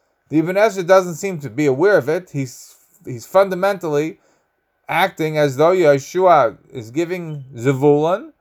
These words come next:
an inheritance on the coast. And he's saying, "This is the Nevuah. This is what Yaakov Avinu predicted.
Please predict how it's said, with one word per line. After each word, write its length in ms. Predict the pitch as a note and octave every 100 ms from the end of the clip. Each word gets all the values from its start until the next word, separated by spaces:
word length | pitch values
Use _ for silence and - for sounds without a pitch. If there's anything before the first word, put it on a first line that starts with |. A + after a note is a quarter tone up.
| _ _ -
an 100 | D#3+
inheritance 880 | D#3+ C#3 D3+ F#3+ F#3 C4+ E4 - - _ _
on 160 | D#3 F#3+
the 80 |
coast. 540 | F#3+ C4 D4+ D4 - _ _ _ _ _ _ _ _
And 160 | D3
he's 140 | E3+ E3
saying, 160 | C4
"This 160 | F#3 D#3
is 140 | F3+
the 100 | F3+
Nevuah. 420 | A3 G3 C#4+ C4+
This 160 | E3 D#3
is 120 | E3+
what 160 | F3 F#3+
Yaakov 320 | F#3+ G3 F#3+
Avinu 180 | G#3 G3
predicted. 580 | G#3+ A3 D4+ E4+ C4